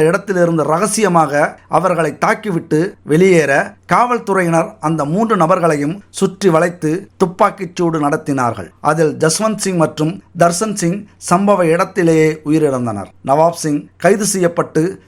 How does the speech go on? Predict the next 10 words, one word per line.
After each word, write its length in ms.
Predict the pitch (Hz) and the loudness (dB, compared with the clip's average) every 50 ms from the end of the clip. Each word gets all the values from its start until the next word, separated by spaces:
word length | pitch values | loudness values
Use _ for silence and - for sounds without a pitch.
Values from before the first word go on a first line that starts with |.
| - - - | -14 -6 -2
சிறையில் 400 | 185 190 202 190 175 175 165 151 | 0 0 0 2 2 2 2 2
அடைக்கப்பட்டார். 680 | 160 180 170 - 170 - - 120 - - 113 101 - - _ - 180 | 0 0 -2 -2 -4 -4 -4 -8 -6 -6 -6 -6 -6 -12 _ -4 -2
விசாரணைக்கு 580 | 170 - 262 240 240 233 226 226 208 - 202 202 - | 0 2 2 2 2 2 0 -2 -4 -8 -10 -12 -6
பிறகு 220 | - 202 196 190 196 180 | -2 0 0 2 2 2
அவருக்கு 380 | 170 175 170 165 - - 151 151 156 - - _ - 143 160 | 2 2 0 0 -4 -6 -6 -6 -6 -8 -14 _ -2 0 2
ஆயுள் 260 | 208 240 247 233 - 190 | 2 2 0 -2 -2 -2
தண்டனை 300 | 175 175 165 156 147 147 156 - 139 | 0 2 2 0 0 -2 -4 -2 -2
வழங்கப்பட்டது. 640 | 143 160 170 160 147 - 131 - - 123 101 98 87 - _ - 123 147 | -2 -2 -2 -4 -4 -6 -6 -8 -6 -8 -8 -8 -12 -16 _ -2 0 0
மன்சிங் 400 | 180 208 202 196 196 190 175 165 151 165 202 | 0 0 0 0 -2 0 0 2 2 2 2
ஏற்கனவே 400 | 208 208 208 190 175 175 175 | 0 0 -4 -2 0 0 0